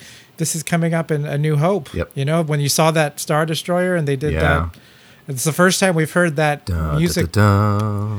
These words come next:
Speaker 1: Yeah,
Speaker 2: Yeah.
Speaker 1: like, we haven't, we didn't hear that in Rogue One, which I was a little surprised. So, um, but yeah, that whole recruitment thing at the beginning, I thought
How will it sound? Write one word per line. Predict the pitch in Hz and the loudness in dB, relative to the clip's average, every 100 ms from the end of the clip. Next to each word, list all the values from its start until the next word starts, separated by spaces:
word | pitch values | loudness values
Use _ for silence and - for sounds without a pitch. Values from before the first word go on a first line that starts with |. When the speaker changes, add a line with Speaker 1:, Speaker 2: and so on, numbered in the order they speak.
| 110 - | -6 2
Speaker 1:
Yeah, | 175 165 | 6 6
Speaker 2:
Yeah. | 139 | 4
Speaker 1:
like, | 143 | 2
we | 156 | 2
haven't, | 190 214 165 | 2 2 2
we | 175 | 2
didn't | 214 | 4
hear | 190 220 | 4 4
that | 214 | 4
in | 190 180 | 4 4
Rogue | 180 160 | 4 4
One, | 165 208 185 | 2 2 2
which | 135 156 | 0 -2
I | |
was | 147 139 | -2 -2
a | |
little | 143 147 | -2 -4
surprised. | 135 135 160 165 135 131 | -6 -6 -6 -4 -6 -8
So, | - - 143 151 - - - _ - | -12 -10 -12 -14 -18 -20 -20 _ -12
um, | 127 123 139 143 | -10 -10 -10 -2
but | 202 | 4
yeah, | 202 156 | 4 4
that | 156 156 | 2 2
whole | 185 220 | 0 0
recruitment | 202 - 214 180 | 0 -2 -4 -4
thing | 175 165 | -4 -4
at | 151 | -6
the | |
beginning, | 139 147 147 131 | -6 -4 -4 -4
I | |
thought | 120 143 135 | -4 -4 -4